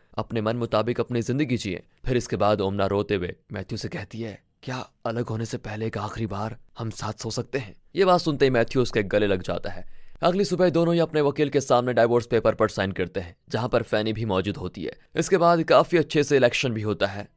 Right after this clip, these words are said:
जिस दौरान हम थानकन को भी खुश देखते हैं। उसका भांजा अब उसके साथ तो रहता नहीं, लेकिन वो कभी-कभी उससे मिलने खुद चल जाता है। मूवी के आखिर सीन में हम मैथ्यू को ओमना के साथ एक कैफे में देखते हैं, जहां वो एक दोस्त की तरह ओमना को किसी दूसरे आदमी के साथ डेट करने के लिए लाता है,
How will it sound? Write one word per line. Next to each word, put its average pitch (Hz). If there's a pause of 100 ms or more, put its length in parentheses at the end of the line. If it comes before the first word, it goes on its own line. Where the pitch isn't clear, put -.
(100)
जिस 107
दौरान 104
हम 104
थानकन 107
को 104
भी 95 (140)
खुश 185
देखते 101
हैं। 92 (220)
उसका 139
भांजा 135
अब 127
उसके 127
साथ 120
तो 117
रहता 110
नहीं, 131 (220)
लेकिन 147
वो 143
कभी-कभी 117
उससे 113
मिलने 107
खुद 107
चल 92
जाता 87
है। - (200)
मूवी 175
के 190
आखिर 170
सीन 165
में 165
हम 156
मैथ्यू 135
को - (120)
ओमना 131
के 131
साथ 120
एक 120
कैफे 110
में 101
देखते 92
हैं, 98 (200)
जहां 123
वो 120
एक 104
दोस्त 113
की 117
तरह 117 (200)
ओमना 117
को 120
किसी 113
दूसरे 110
आदमी 110
के 117
साथ 107
डेट 101
करने 95
के 101
लिए 101
लाता 90
है, 92